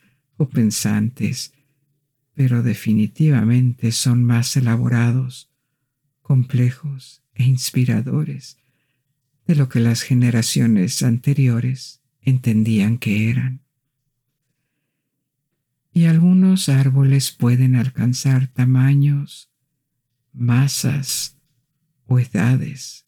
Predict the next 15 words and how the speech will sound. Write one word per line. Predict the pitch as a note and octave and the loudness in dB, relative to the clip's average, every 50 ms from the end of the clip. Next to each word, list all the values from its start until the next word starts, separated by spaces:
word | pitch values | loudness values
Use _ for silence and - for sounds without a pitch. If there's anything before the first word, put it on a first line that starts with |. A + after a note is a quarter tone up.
| _ - | _ -4
que | C3+ B2 | -2 -2
desafían | B2 B2 B2 - - A2+ G2+ G#2+ - - C3 C#3 D#3 D#3+ B2+ F#2+ G2 G#2 A2 | 0 0 -2 -2 -2 -4 -4 -4 -4 -2 0 2 2 2 2 2 0 -2 -2
nuestra | A2+ A2+ - - - A#2+ | -4 -6 -6 -6 -4 -2
imaginación. | A#2+ - - - B2 - - C3 B2+ A#2+ A2+ - - - C3+ C3 A#2+ B2 B2+ D3 - _ _ _ _ _ _ _ _ _ _ _ _ _ _ _ _ _ _ _ _ _ _ _ _ _ _ _ _ _ _ _ _ _ _ _ _ _ - | 0 0 0 -2 -4 -4 -4 -2 -2 -2 -2 -2 -2 0 0 0 0 0 -2 -6 -8 _ _ _ _ _ _ _ _ _ _ _ _ _ _ _ _ _ _ _ _ _ _ _ _ _ _ _ _ _ _ _ _ _ _ _ _ _ -4
El | - A#2+ B2 | -2 0 2
árbol | A#2+ A#2+ B2+ C3+ D3 C#3+ D3 D3+ D#3 D#3 D#3 | 2 2 2 2 2 2 2 4 4 4 4
más | D3+ D3 D3 D#3 - - - | 4 2 2 0 -2 -2 -2
alto | D3 D3 D#3 D#3 - - E3 D3+ D#3 D#3 | 0 0 0 0 -2 -2 0 0 0 0
del | D3+ C#3+ C#3+ C#3+ | 0 0 2 2
mundo | C#3+ C#3 C#3+ D3 D3 D3 C#3+ C#3+ | 2 4 4 4 4 4 4 4
en | C#3 C3+ B2+ B2 | 4 2 2 0
pie | C3 - C#3 C3+ C3 A#2+ A#2 A#2+ | -2 -2 0 2 2 2 2 2
en | A#2 A2 | 2 2
este | A2+ B2 - - - C#3 | 2 0 -2 -2 0 2
momento | C#3+ D#3 D#3 D3 B2 A2 G2+ F#2+ C3 - - - C3 C3 - | 2 4 4 2 2 0 -2 -4 -8 -10 -12 -12 -12 -12 -12